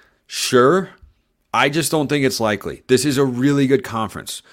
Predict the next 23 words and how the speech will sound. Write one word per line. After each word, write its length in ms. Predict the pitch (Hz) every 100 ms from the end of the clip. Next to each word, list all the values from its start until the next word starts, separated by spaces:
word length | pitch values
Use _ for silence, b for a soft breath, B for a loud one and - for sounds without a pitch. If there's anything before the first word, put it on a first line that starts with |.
| b
Washington 580 | - 113 131 165 147 160
still 240 | 147 151 131
has 240 | 127 -
to 100 | 120
go 240 | 113 104 -
at 240 | 117 147 147
U 160 | 156
S 160 | 143 123
C 380 | - 85 78 - _ _ _ _ b b b b b -
and 160 | 101 - -
at 300 | 135 143 -
Oregon 400 | 131 127 120 101
State. 400 | 87 80 78 82 _ _ _ _ _ _ _ _
They 100 | -
play 320 | 101 - 151 156
Washington 600 | 120 120 - 104 - 87
State, 460 | - 69 80 - _ _ _
and 220 | 120 135 156
they 80 |
play 180 | 139 127
Utah 480 | 113 104 90 90 80
at 60 | -
home, 260 | 80 -